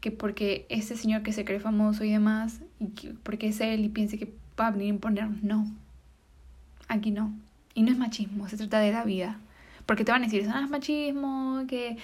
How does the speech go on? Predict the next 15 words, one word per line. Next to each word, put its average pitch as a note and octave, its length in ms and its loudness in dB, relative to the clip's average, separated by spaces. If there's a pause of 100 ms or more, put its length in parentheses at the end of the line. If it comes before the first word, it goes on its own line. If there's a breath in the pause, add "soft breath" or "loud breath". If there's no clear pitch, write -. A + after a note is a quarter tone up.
(220 loud breath)
discriminación, A#3+ 1040 0
que A#3 120 -2
los G#3+ 120 0
derechos A3+ 300 0
fundamentales, A3 1300 2 (540 loud breath)
todos A3+ 280 2
igual A3 200 0
ante G#3+ 160 2
la G#3+ 60 0
ley", G#3+ 120 2
¿todos D4+ 240 8
igual B3 160 4
ante B3+ 160 6
la A#3 100 4
ley? A3+ 360 2